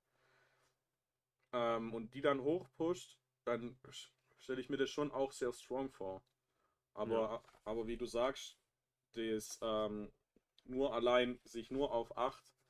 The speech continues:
Speaker 1: Chars oder, oder vier Chars zu konzentrieren, ich weiß nicht, ob dich das, ob das denn irgendwann mal dir das Genick bricht, wenn, äh, dann mal im, im Abyss was, äh, was anderes zu, äh, <laughs> oder was anderes kommt.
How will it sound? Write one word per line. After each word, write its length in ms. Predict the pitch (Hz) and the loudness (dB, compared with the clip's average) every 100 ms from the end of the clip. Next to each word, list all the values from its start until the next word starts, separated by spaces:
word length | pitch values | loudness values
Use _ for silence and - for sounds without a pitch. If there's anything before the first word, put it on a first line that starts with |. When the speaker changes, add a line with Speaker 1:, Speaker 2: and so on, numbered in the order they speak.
| _ _ _ _ | _ _ _ _
Speaker 1:
Chars 440 | - 110 131 135 | 0 4 4 2
oder, 320 | - 113 110 107 | 0 2 2 2
oder 160 | 110 | -2
vier 300 | 104 127 143 | -4 -2 -2
Chars 380 | 147 131 127 - | 0 2 2 2
zu 120 | - | -4
konzentrieren, 720 | - 120 107 110 - 120 139 135 - - _ | -2 -4 -2 -8 -4 0 0 0 -16 -20 _
ich 120 | - - | -16 2
weiß 240 | 113 127 | 4 4
nicht, 120 | 123 | 0
ob 140 | 117 117 | -4 -6
dich 120 | - | -12
das, 260 | 113 - - - | -10 -10 -14 -6
ob 200 | 110 - | -6 -2
das 240 | 110 104 | -4 -2
denn 160 | - 104 | -4 -4
irgendwann 420 | 104 117 110 107 | -4 -4 -2 -2
mal 200 | 107 104 | 0 -2
dir 380 | 104 107 104 104 | -2 -2 0 -2
das 200 | 107 - | -6 -8
Genick 340 | 113 117 131 - | -8 -8 -8 -4
bricht, 320 | 127 127 _ | -2 -2 _
wenn, 360 | 117 117 117 113 | -4 -4 -8 -4
äh, 260 | 107 110 | -2 0
dann 160 | 107 110 | -2 -2
mal 320 | 110 107 107 _ _ _ _ _ | -2 -4 -6 _ _ _ _ _
im, 360 | - 107 107 104 | -6 -4 -4 -6
im 160 | 107 104 | -8 -6
Abyss 520 | 107 117 - - - | -4 -4 -8 -12 -18
was, 360 | - 104 107 - | -8 -4 -4 -8
äh, 520 | 101 - 73 92 107 | -16 -16 -10 -4 -2
was 180 | 107 104 | -2 -2
anderes 440 | 110 127 117 110 - | -2 0 -2 -2 -4
zu, 440 | 120 113 110 113 - | -2 0 0 -2 -4
äh, 240 | 110 110 107 - | -4 -4 -8 -12
<laughs> 220 | 143 - | -14 -10
oder 280 | 123 117 107 | -6 -6 -4
was 180 | 110 | -6
anderes 420 | 113 131 131 113 - | -2 -2 0 -2 -4
kommt. 280 | 101 104 | -6 -6